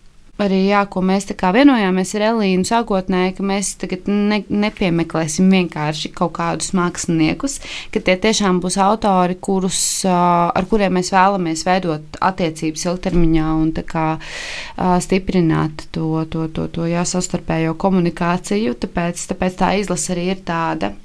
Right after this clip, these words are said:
Um, jo mums arī kā galerijas mērķis nav sadarboties ar ārkārtīgi daudziem autoriem vai vienkārši piedāvāt savu telpu projektiem, bet tiešām veidot, uh, tādas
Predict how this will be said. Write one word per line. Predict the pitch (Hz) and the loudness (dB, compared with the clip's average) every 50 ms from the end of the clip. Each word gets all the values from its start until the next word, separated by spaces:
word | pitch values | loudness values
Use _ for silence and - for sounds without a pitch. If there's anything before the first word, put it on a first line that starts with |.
| - - - - - - - - - - - - - - - | -20 -20 -20 -18 -16 -14 -12 -12 -14 -12 -12 -14 -14 -12 -10
Um, | - - 175 175 170 165 165 160 160 165 160 160 160 165 160 165 170 185 - | -6 -2 0 2 2 2 2 2 2 2 2 2 2 2 0 0 -2 -4 -4
jo | - 170 170 175 170 170 170 165 170 170 170 | -4 -2 0 2 2 2 2 2 0 -2 0
mums | 196 196 196 196 196 - | 2 4 4 4 2 2
arī | - 180 | -2 -2
kā | 180 - 175 170 | -2 -2 -2 0
galerijas | 185 190 196 185 170 165 156 - | 2 2 2 2 0 -4 -2 0
mērķis | 185 185 180 180 185 190 185 - - - 190 | 2 4 4 2 2 0 -4 -8 -4 0 2
nav | 180 175 170 | 2 2 2
sadarboties | - 185 180 170 160 160 160 160 160 165 160 156 156 | 0 -2 -2 -2 -2 -2 -4 -4 -2 -4 -4 -2 -2
ar | 175 170 - - - - | -4 -4 -4 -6 -2 0
ārkārtīgi | 180 180 180 - 165 160 156 151 - 175 175 156 175 | 0 0 0 -2 -6 -6 -6 -6 -4 -4 -4 -4 -6
daudziem | 170 170 190 196 220 220 220 214 196 190 185 | -4 0 0 2 2 0 0 -2 0 2 2
autoriem | 180 196 190 - 190 185 180 175 170 170 170 | 0 0 -2 -2 -2 -2 -2 -2 -2 -2 -2
vai | 160 160 | -4 -2
vienkārši | 156 165 165 165 160 160 160 - - | -4 -4 -4 -2 -2 -4 -4 -4 -4
piedāvāt | - 180 170 170 170 165 160 165 165 170 - - | -2 -2 0 2 0 2 2 2 0 0 0 0
savu | 190 180 180 | 0 0 -2
telpu | - - 214 214 220 247 269 269 - 240 | 0 2 4 4 4 4 2 0 -4 -12
projektiem, | - - 240 247 247 240 233 220 - - - 196 190 185 185 180 | -12 -6 -4 -2 0 0 -2 -2 -4 -6 -4 -2 0 0 0 -2
bet | 185 185 - | -4 -2 -2
tiešām | 196 190 190 - 202 185 180 180 180 175 - - - - - - - - | -2 -2 0 0 2 2 2 2 0 -2 -4 -12 -18 -16 -16 -16 -18 -6
veidot, | - 190 190 202 208 220 202 226 208 196 185 185 185 - - | -2 0 2 4 4 2 2 2 2 2 0 0 -2 -6 -14
uh, | - - 185 185 180 | -6 -4 -2 -2 -2
tādas | 180 - 180 175 170 170 170 185 - | -2 -2 0 0 0 -2 -2 -4 -4